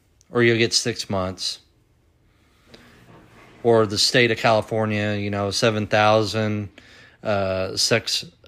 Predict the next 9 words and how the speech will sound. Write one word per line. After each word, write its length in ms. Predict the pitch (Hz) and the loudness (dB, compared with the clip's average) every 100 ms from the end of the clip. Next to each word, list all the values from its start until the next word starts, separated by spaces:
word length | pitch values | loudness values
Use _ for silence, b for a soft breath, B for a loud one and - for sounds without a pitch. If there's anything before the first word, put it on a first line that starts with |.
| _ _ _ - | _ _ _ -4
predators 640 | 123 113 107 107 107 101 | 2 2 2 2 0 0
being 300 | 95 110 104 | 0 0 0
released 640 | 104 101 104 104 - - - _ - | 0 0 0 0 -2 -4 -10 _ -6
with 160 | 101 90 _ 113 | -6 -6 _ 0
less 280 | 104 104 | 2 2
than 140 | 110 98 | -2 -2
one 180 | 98 101 | -2 -2
year 160 | 98 | -2
served, 560 | 95 - 104 101 98 | -2 -2 0 0 -4